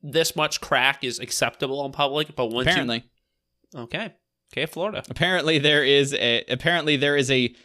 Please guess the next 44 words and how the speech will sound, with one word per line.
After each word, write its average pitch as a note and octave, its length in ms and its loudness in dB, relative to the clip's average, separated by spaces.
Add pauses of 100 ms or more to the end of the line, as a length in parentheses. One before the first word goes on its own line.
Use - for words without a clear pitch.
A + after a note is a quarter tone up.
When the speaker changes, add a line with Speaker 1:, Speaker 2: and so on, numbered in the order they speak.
(880)
Speaker 2:
publicly G#3 680 0
allowable D#3 760 2
amount B2+ 480 -2
of B2+ 120 -4
your C3 220 0
own C3+ 260 0
ass A2+ 400 -2
you A#2+ 120 -2
can G#2 160 -6
show G2 600 0
before G2+ 440 -2
it G2 80 -2
becomes G2+ 320 -6
illegal, F#2+ 380 -4
and F#2 120 -8
this G#2 160 -4
man G#2+ 260 0
exceeded G2 500 -4
that F2 180 -4
line. E2+ 280 -6
Speaker 1:
What A3 100 -6
is B3 180 -8
the - 80 -12
per-, - 220 -12 (220)
well, A#3+ 220 -8
I'm B3+ 100 -4
trying D#4+ 180 -4
to F4 40 -10
think, - 220 -2
'cause A#3+ 140 -6
they B3 100 -4
have B3+ 220 -6
so A#3+ 200 -2
many G#3+ 400 -6
beaches. C3+ 640 -4 (440)
So B3 200 2
what B3+ 240 -4
is F#4 180 2
the B3+ 100 -2
ratio A3+ 520 0
of D#3 320 -2
clothed A3 640 -4
buttocks B2+ 720 0 (220)
to G#3 500 -4